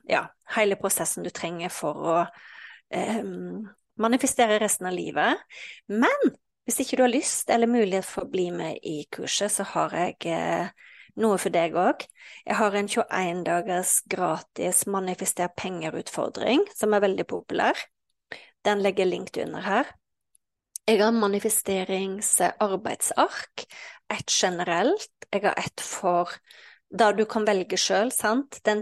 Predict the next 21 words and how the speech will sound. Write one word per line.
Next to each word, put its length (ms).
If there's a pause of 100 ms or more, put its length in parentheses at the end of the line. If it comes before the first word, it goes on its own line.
tingen 400
du 400
manifesterer, 840
ta 200
det 160
gjennom 320
arbeidsarket. 880 (600)
Og 80
så 120
har 240
jeg, 160
hvis 160
du 240 (120)
manifesterer 600
bolig 880
eller 280
hytte, 580 (580)
manifesterer 640
partner, 1040
manifesterer 720
kunder, 880